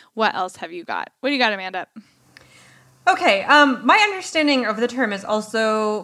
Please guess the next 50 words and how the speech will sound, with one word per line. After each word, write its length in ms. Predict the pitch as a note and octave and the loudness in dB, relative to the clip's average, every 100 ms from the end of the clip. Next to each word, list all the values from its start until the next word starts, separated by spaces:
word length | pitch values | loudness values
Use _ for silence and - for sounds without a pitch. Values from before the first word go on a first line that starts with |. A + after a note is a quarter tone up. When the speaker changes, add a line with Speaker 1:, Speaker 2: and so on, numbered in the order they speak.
| - | -6
Speaker 2:
pretty 240 | C#4 D4 | -4 -2
loose. 260 | D#4 F4 - | -2 -4 -4
Like, 160 | A3 | 0
the 400 | A3 G#3 G#3 G3+ G3 | 4 4 2 -2 -2
definition 520 | A3+ A3+ A3 A3 A3 | -2 0 -6 -4 -4
that 120 | G3 | -2
I've 120 | F#3+ | -2
been 140 | F#3+ F#3 | -4 -6
functioning 440 | F#3+ F#3 G3 F3+ | -8 -8 -8 -8
under 320 | F#3 F3 F3+ | -8 -6 -4
is, 260 | F3+ F3+ F3+ | -4 -8 -10
like, 180 | F3+ F#3 - | -10 -10 -6
art 300 | G3 G3+ G3+ | 2 4 2
about 360 | G3 F#3 F3+ F#3 | -4 -2 -2 -6
the 80 | |
experience 600 | F#3 - F#3+ F3+ F3 F3 | -14 -12 -10 -6 -6 -8
of 140 | F3 D#3 | -10 -6
Black 260 | F#3 F3+ | -4 -4
people 460 | G3 F#3+ F#3+ F3 F3 - | -10 -10 -6 -4 -6 -8
and 260 | F3+ E3+ | -10 -8
technology, 580 | G#3+ G3+ E3+ F#3 G#3+ C#4 | -10 -6 -4 -4 -4 -6
like, 140 | A3+ F3+ | -6 -10
the 80 | |
intersection 560 | F#3+ F3+ F3 F#3 - F3+ | -14 -16 -14 -14 -12 -12
of 80 | E3 | -6
those 380 | F3 E3+ F3 - _ _ | -6 -6 -10 -20 _ _
two 160 | - F3+ | -12 -10
things. 540 | F3+ G3 E3+ F3 F3 | -6 -4 -4 -8 -6
But 160 | G3+ F#3+ | -4 -4
if 180 | F#3+ | -6
any 200 | G#3 B3 | -4 -2
of 120 | A#3 A3 | 0 2
y'all 120 | G3 | 2
out 240 | G3+ G3 | 2 0
there 160 | F#3+ F#3 | -2 -4
have 140 | F3+ | -4
a 60 | F3+ | -4
more 160 | F3 | -6
precise 340 | F3 A3 G4 F#4+ | -8 -6 -6 -2
definition 500 | D#4+ D#4 C#4 C#4 A#3+ | -2 0 -2 -2 -4
or 120 | G3 | -4
a 20 | |
more 160 | F#3+ F3+ | -4 -8
accurate 240 | G#3+ - - | -8 -10 -8
one, 120 | G3+ | -8
then 120 | F#3+ | -10
please 200 | F#3+ A#3 | -12 -10
let 140 | G3 F3+ | -8 -10
us 100 | |
know. 140 | F3+ | -12